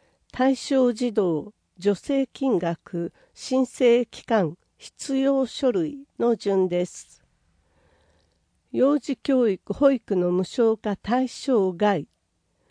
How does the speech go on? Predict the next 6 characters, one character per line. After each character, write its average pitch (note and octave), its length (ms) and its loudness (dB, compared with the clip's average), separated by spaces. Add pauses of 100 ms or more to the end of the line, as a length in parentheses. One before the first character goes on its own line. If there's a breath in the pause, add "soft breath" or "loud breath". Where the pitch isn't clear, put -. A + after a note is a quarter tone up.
(760)
住 C#4 260 2
民 C4+ 360 0
税 F#3 300 0
課 G3+ 220 -4
税 C4 280 0
世 C4 220 -2